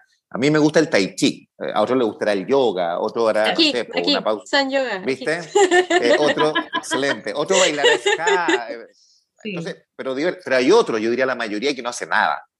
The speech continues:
Speaker 2: Sí.
Speaker 1: Y ese hacer nada, o, o solo digital, a eso me refiero, nada físico, lo lleva a enfermar y los pone más ansiosos. Y lo que yo digo, los,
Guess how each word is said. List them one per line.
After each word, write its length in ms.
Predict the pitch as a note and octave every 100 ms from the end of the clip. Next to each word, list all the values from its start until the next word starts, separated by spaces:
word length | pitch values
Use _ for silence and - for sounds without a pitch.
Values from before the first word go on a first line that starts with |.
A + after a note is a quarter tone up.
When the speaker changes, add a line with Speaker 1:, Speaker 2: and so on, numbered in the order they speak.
| _ _ _
Speaker 2:
Sí. 140 | -
Speaker 1:
Y 80 | A3
ese 180 | D#3 G#3
hacer 420 | - B2 D3+ C#3+ G#2+
nada, 760 | A2+ C3 E3+ G#3+ D#3+ A#2 A#2
o, 140 | A2 -
o 100 | G#2
solo 260 | - B2 B2
digital, 440 | A#2+ C3 A#2+ A2+
a 80 | A2
eso 100 | G2
me 60 | G#2+
refiero, 220 | - F#2
nada 260 | G2+ G#2 -
físico, 640 | D#3 - G#2+ - B2+ D#3 _ _ -
lo 120 | G#2+
lleva 320 | G#2+ G#2 A#2
a 40 | C3
enfermar 760 | C3 - C3 C3 D#3 D#3 - -
y 420 | - G2 G2+ G2
los 140 | F2+ F2+
pone 220 | A#2 G#2+
más 220 | F#2+ A2
ansiosos. 680 | B2+ - D3 D3+ D3+ F3 G#3+ - _ _
Y 340 | - A#2 A#2 A#2
lo 140 | B2+
que 80 | D#3
yo 120 | G#3
digo, 340 | C4 E3 E3
los, 260 | E3 C3 C3